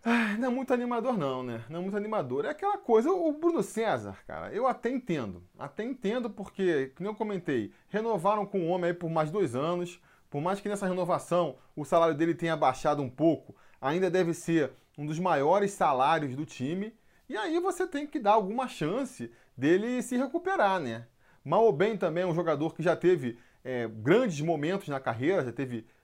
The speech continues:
picos altos na carreira, por mais que estejam cada vez mais lá no passado. Então você ainda cria uma expectativa de que ele possa voltar a apresentar aquele futebol de antigamente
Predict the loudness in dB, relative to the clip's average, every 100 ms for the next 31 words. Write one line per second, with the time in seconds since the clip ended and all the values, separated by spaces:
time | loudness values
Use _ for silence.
0 | _ _ 2 2 2 -8 -12 -16 _ _
1 | 0 2 0 -6 -12 -16 _ -10 -4 -4
2 | 2 4 4 2 -6 -6 -8 -8 -14 -6
3 | -6 -4 -4 -4 -2 0 0 0 -8 _
4 | _ -6 0 0 0 -4 -2 -2 0 -2
5 | -2 -4 -10 -20 _ -10 -2 0 0 0
6 | -2 -2 -2 -2 -4 -4 -2 -2 -2 -4
7 | -4 -4 -2 -2 -6 -14 -16 -4 -2 -2
8 | -2 0 0 0 -2 -2 0 0 2 2
9 | 2 2 0 -4 -6 -2 0 0 -2 -6
10 | -8 -10 -14 -6 0 4 4 2 -2 -8
11 | -8 -8 -6 -4 -4 -4 -8